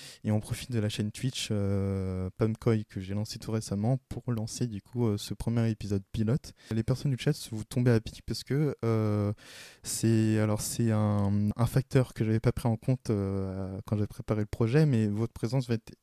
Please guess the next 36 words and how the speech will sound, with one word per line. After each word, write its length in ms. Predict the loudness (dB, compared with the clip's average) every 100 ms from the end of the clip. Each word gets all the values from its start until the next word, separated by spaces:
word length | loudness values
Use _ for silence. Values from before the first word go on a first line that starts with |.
| _ -6
essentielle 520 | -2 -2 0 -2 -2
parce 220 | -6 -6
que 180 | -2 -4 -4 -20 -18 -8
ça 160 | -2
va 100 | 0
rendre, 340 | 2 2 2 2
euh, 80 | 0
le 120 | -4
truc 180 | -6 -4
plus 140 | -4
dynamique. 440 | 0 0 0 -2
Ça 140 | -6 -4
va 80 | -4
créer 400 | -2 0 0 0
de 180 | 0
l'échange 440 | 0 0 0 0 0
parce 140 | -4
que 100 | -2
comme 200 | 0 0
sur 140 | 2 0
le 60 |
podcast, 360 | 0 -4 -2 -4
je 60 |
suis 100 | -6
tout 140 | -8 -4
seul, 340 | 0 2 2 0
bah, 180 | 0
là, 140 | 4 2
ça 160 | 2
va 100 | 0
créer 220 | 0 0 0
de 60 |
l'échange 500 | 0 0 0 0 -2 -6 -2
<laughs> 180 | -2 0
avec 340 | 0 0 0 0
des, 200 | 0